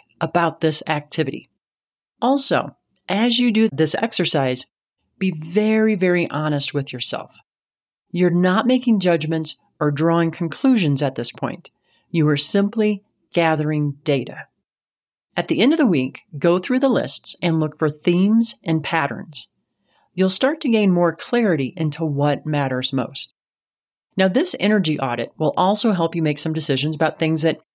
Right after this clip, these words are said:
maybe need to be reduced, delegated, or eliminated from your list, which will also increase your margin, both from a time perspective and an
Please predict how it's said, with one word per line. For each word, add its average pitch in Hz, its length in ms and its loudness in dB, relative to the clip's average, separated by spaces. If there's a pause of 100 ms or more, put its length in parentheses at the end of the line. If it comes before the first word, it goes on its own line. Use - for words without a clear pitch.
(480)
maybe 180 340 2
need 185 220 4
to 151 80 -8
be 151 160 0
reduced, 165 540 0 (360)
delegated, 214 720 0 (100)
or 165 160 0
eliminated 175 840 2 (260)
from 139 240 0
your 156 160 0
list, - 380 -2 (640)
which 151 200 -2
will - 220 -2
also 143 580 0
increase 160 440 -2
your 190 100 0
margin, 233 460 0 (200)
both 160 240 0
from 156 160 -4
a 147 60 0
time 143 300 -2
perspective 190 580 -2 (580)
and 151 460 0
an 185 200 0